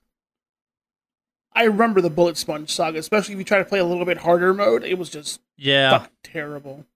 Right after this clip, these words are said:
Speaker 2: Yeah, I, it, it's really weird, 'cause I, I, I remember being like, "Okay, cool, I, I would totally play the sequel to this game," and, like, the more time has passed, the more I'm just like,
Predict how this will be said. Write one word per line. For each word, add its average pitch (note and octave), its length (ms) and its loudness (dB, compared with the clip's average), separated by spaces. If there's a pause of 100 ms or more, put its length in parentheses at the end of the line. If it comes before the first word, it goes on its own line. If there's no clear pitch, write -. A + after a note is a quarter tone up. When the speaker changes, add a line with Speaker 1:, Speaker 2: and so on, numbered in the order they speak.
(680)
Speaker 2:
Yeah, A3+ 380 4
I, F#3+ 140 0
it, E3+ 140 -2 (720)
it's F#3+ 360 2
really A#3 300 2
weird, A3+ 260 4
'cause - 100 -6
I, E3+ 160 2
I, E3 260 -2 (720)
I F3 60 2
remember G#3 220 2
being G#3+ 160 0
like, F#3+ 100 -2
"Okay, G3 260 2
cool, G3+ 140 2
I, F3 80 4 (100)
I D#3+ 100 0
would D#3+ 140 -2
totally E3+ 320 0
play E3+ 180 -2
the D3 80 -4
sequel - 320 -4
to D3+ 60 -4
this C#3 240 -4
game," C#3+ 380 0
and, C#3+ 120 -2
like, C#3+ 160 -2
the C#3 80 -6
more D#3 180 -2
time D3+ 260 -2
has C#3+ 160 -8
passed, D3+ 520 -2 (440)
the D3 40 -6
more D#3 180 0
I'm D3+ 140 0
just D3 280 -4
like, D3 180 -2